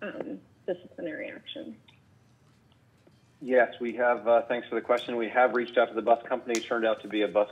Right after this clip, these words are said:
Speaker 2: company from New York who does not do, uh, a lot of business in Vermont. Uh, they were unaware of the Vermont restrictions and were quite apologetic, uh, indicated that they would, uh,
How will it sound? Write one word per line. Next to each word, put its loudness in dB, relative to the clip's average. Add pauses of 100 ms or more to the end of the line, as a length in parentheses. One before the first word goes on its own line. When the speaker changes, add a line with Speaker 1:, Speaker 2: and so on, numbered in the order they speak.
Speaker 2:
company -10
from -4
New -6
York -2
who -4
does -6
not 0
do, -2 (600)
uh, -6
a 2
lot 6
of -2
business -2
in -6
Vermont. 2 (160)
Uh, 0 (120)
they 0
were 0
unaware 4
of 2
the -6
Vermont -4
restrictions -10
and -6
were -6 (400)
quite 0
apologetic, 2 (100)
uh, -2
indicated -6
that -6
they -2
would, -2 (640)
uh, -2